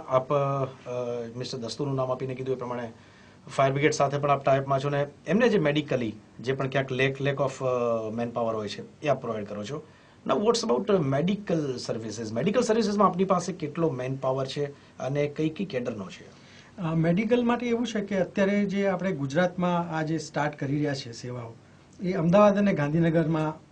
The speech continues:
Speaker 2: અ, સૌથી પહેલા ઓગણત્રીસ ઓક-, ઓગસ્ટે અમે ચાલુ કરી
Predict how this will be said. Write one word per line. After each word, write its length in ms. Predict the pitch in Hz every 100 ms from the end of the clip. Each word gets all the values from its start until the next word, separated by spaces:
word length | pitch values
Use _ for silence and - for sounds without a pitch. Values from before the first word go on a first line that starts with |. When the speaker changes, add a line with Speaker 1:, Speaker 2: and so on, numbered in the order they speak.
| -
Speaker 2:
અ, 100 | 143
સૌથી 360 | 135 156 147 165
પહેલા 280 | 151 151 160
ઓગણત્રીસ 560 | 143 156 151 160 -
ઓક-, 340 | 156 - - 147
ઓગસ્ટે 560 | 143 143 147 151 165
અમે 140 | 139 139
ચાલુ 240 | 127 117
કરી 280 | 113 117